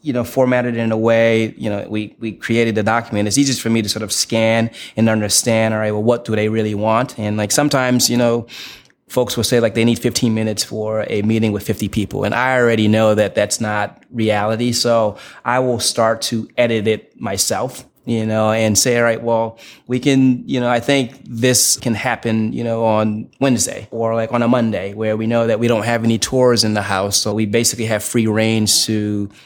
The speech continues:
plug in things. Um, so I would say forty-five minutes, me reading S Ps,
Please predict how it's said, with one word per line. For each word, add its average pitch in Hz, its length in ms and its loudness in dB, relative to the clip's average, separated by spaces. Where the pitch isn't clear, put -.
plug 120 320 0
in 120 160 2
things. 104 680 0
Um, 104 160 -12
so 123 120 -2
I - 20 4
would 143 80 -2
say 151 200 0
forty-five 156 380 0
minutes, 127 440 0
me 123 260 2
reading 120 480 2
S 117 160 0
Ps, 113 540 0